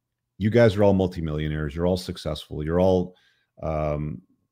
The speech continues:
drawing the attention and eyeballs of a large, uh, audience. And we know that women like, you know, successful men that are doing something with their lives, putting a dent in the universe, that have the attention of people,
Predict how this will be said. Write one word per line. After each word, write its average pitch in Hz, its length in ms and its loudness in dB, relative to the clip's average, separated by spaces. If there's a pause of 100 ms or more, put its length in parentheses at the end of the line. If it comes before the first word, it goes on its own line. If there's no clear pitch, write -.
(120)
drawing 98 600 4
the 92 160 2
attention 90 560 -2
and 85 180 -8
eyeballs 82 560 -2
of 80 120 -4
a 85 40 0
large, 87 800 4 (440)
uh, 78 160 -8 (120)
audience. 82 600 -2 (460)
And 98 500 0
we 110 160 2
know 120 220 4
that 107 180 0
women 95 320 0
like, 80 340 -6 (140)
you 87 120 -6
know, 85 200 -4
successful 87 720 -8
men 80 380 -6
that 82 160 -4
are 82 80 -2
doing 107 280 2
something 76 360 -10
with 71 80 -10
their 69 120 -8
lives, 67 280 -10
putting 87 300 -2
a - 20 -4
dent 82 300 -4
in 82 40 -6
the 80 60 -4
universe, 78 420 -6
that - 120 -16
have 90 200 -6
the 87 80 -2
attention 76 400 -10
of 73 80 -18
people, 71 380 -14